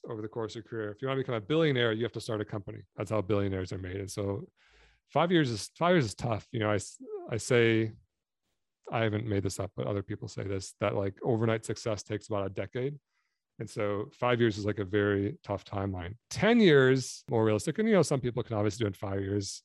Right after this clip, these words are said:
Um, depends on, you know, luck and all that stuff. But yeah, I'd start a company and just aggressively grow it. Um, you know, like, 'cause the Personal Finance Club in its first year is gonna make about six hundred thousand dollars. So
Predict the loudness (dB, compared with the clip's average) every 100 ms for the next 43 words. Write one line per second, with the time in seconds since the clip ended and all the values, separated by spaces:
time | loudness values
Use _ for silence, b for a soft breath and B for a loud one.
0 | _ -4 -2 -4 -2 -2 0 -2 -4 -8
1 | _ _ _ -8 -8 -10 -12 -10 -8 -10
2 | -10 -12 -12 -16 -4 -4 -2 -4 -4 -4
3 | -4 -4 -6 -6 -6 -6 -6 -8 _ b
4 | b b b b b b _ _ -12 -2
5 | -2 0 -2 2 2 2 -4 _ _ _
6 | _ -6 0 4 4 4 2 2 2 0
7 | 0 -2 -2 -4 -4 -6 -4 -4 -4 -2
8 | -2 0 -2 0 0 0 -6 -4 -2 0
9 | 0 0 0 2 4 2 0 -4 -4 -4
10 | -4